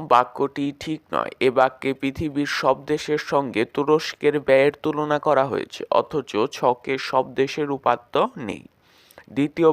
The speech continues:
বাক্যটিও ঠিক নয়, কারণ ছকে কেবল তিন খাতের ব্যয়ের হিসাব দেওয়া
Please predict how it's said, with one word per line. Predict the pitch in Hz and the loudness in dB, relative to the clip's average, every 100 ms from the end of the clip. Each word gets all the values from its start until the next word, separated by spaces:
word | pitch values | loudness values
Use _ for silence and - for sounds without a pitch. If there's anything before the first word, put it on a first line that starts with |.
| 151 | 6
বাক্যটিও | 139 - 156 123 120 139 | 2 0 -6 -2 -2 -2
ঠিক | 123 117 - | -6 -8 -4
নয়, | - - | -4 -2
কারণ | 104 95 85 - | -2 -2 -4 -4
ছকে | 147 127 147 151 | -2 -2 -2 -2
কেবল | 135 113 143 - - _ _ | 2 2 0 -6 -20 _ _
তিন | 165 170 165 | -6 -6 -4
খাতের | 170 151 160 151 135 | -4 -2 -2 -2 4
ব্যয়ের | 127 101 170 - - _ | 6 6 4 -2 -20 _
হিসাব | 123 - 139 165 - _ _ _ - | -10 0 4 4 0 _ _ _ 4
দেওয়া | 139 127 | 6 8